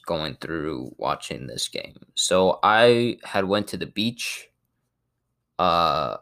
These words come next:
I was at the beach. I had just gotten off work. I went to the beach. My friend was like, "Hey, we're celebrating my, this guy's birthday. You wanna come?" I was like, "Sure."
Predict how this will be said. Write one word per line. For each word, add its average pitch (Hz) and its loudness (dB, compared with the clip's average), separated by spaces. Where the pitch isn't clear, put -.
I 101 -2
was 110 0
at 107 4
the - -10
beach. - -8
I 87 2
had 95 2
just - 0
gotten 107 4
off 85 -2
work. - -14
I 92 4
went 123 4
to - -14
the 104 -8
beach. 98 -2
My 92 0
friend 107 0
was 98 0
like, 82 2
"Hey, 101 4
we're 95 0
celebrating 92 2
my, 90 -4
this - -6
guy's 90 2
birthday. 95 2
You 95 0
wanna 92 2
come?" 127 2
I - 0
was 151 4
like, - 0
"Sure." - 2